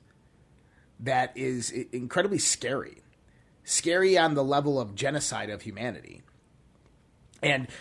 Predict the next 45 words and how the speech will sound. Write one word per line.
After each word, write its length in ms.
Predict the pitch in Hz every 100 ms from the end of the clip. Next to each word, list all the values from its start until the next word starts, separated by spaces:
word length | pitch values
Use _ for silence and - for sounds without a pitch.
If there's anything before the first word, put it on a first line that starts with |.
| -
yeah, 180 | 160 123
we, 220 | 131 165
we 140 | 175 170
can 160 | 170
show 240 | 147 - 170
reports 560 | 160 - 156 147 -
from 600 | - 143 135 127 123 117 110
mainstream 520 | 151 147 - 147 131
media, 360 | 131 135 135 120
"Oh, 340 | 117 120 123 110
well, 140 | 107
this 180 | 117 131
isn't 220 | 127 123
the 80 | 113
case, 340 | - 120 113
this 140 | 117 117
is 120 | 113
all 200 | 123 113
lies," 400 | 113 113 110 104
and, 220 | 101 92 - - - - _ _ _ _ _ _
yeah, 140 | 139 131
but 340 | 117 135 139
look 220 | 143 165
at 80 | 156
the 100 | 147
information. 600 | 147 127 117 117 - - - - - - -
Th-, 140 | - 135 127
this 240 | 165 170
information 520 | 214 220 170 175 165
that 100 | 147
they're 100 | 147
perpetuating 600 | 120 113 151 151 151 131
about 180 | 123 113
the 80 | -
safety 400 | - 165 175 135
of 80 | 101
the 60 |
vaccine 680 | 101 101 98 - 95 82 85 - - - - -
is 160 | 135
very, 300 | 120 160 175
very 220 | 165 160
similar 480 | 147 - 165 147 123
to 200 | 120 135
the 220 | 123 127 120
information 680 | 135 139 135 135 131 117